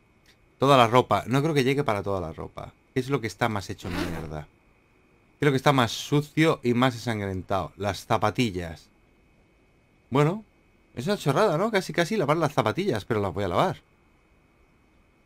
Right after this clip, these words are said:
No, hay que tener las zapatillas en condiciones.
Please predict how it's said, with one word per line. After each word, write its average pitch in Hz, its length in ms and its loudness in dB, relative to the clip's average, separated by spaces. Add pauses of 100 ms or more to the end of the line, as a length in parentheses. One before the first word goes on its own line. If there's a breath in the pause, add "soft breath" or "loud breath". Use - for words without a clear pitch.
(440)
No, 139 120 -2
hay 95 100 -2
que 98 80 -2
tener 127 380 4 (100)
las 113 200 -2
zapatillas 135 640 2
en 131 100 0
condiciones. 107 680 -2